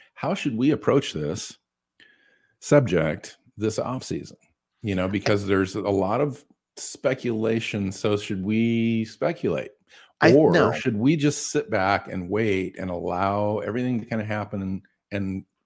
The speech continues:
Speaker 1: kinda report as it comes in on a factual basis?
Speaker 2: Well, we aren't reporters. We are,
Speaker 1: Correct.
Speaker 2: um, and so we can discuss what's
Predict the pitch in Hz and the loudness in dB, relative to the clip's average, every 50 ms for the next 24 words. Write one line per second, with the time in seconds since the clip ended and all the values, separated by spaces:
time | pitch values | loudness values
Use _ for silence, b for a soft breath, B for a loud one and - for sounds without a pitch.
0 | _ _ - - 123 120 107 95 87 - - _ - 127 123 117 113 107 - _ | _ _ -6 -2 0 0 0 0 -2 -4 -8 _ -2 0 2 2 2 0 -4 _
1 | _ - 98 101 101 98 101 95 95 90 95 90 - - - - 104 95 92 92 | _ -6 -4 -2 0 0 0 -2 -4 -4 -4 -4 -6 -6 -6 -4 -4 -2 -2 -2
2 | 95 92 92 90 - 92 87 82 76 - - - 95 90 82 - - - 85 78 | -2 -2 -4 -4 -6 -6 -6 -6 -8 -8 -4 -2 0 0 0 -2 -4 -4 -2 -2
3 | 76 80 - - - - - - - - - _ - - 240 220 196 196 - - | -2 -4 -6 -8 -10 -16 -20 -20 -20 -20 -20 _ -2 2 6 6 6 6 4 2
4 | 190 220 226 214 190 - - 135 - - - 62 55 - - - - - - _ | -2 -4 -4 -4 -4 -4 -4 -4 -4 -4 -6 -8 -8 -10 -14 -18 -20 -20 -20 _
5 | _ _ - - 139 139 139 131 127 120 120 120 117 117 170 214 180 104 - - | _ _ -10 -6 -4 -2 0 0 2 2 2 2 4 8 8 8 8 6 4 2
6 | 117 110 110 110 107 117 - B B B B B B 175 165 160 151 - - 170 | 2 2 2 2 0 -4 -8 B B B B B B 4 4 4 4 4 4 6
7 | 156 151 139 139 165 180 185 180 - - 180 175 165 151 147 143 127 - - 139 | 6 6 4 2 0 -2 -2 -4 -4 -2 0 0 0 0 0 -2 -4 -4 -4 -4
8 | 127 - - - - - 175 165 160 156 - - - 127 127 123 - | -4 -4 -8 -10 -8 -4 -2 -2 -2 -2 -4 -6 -4 -4 -4 -4 -4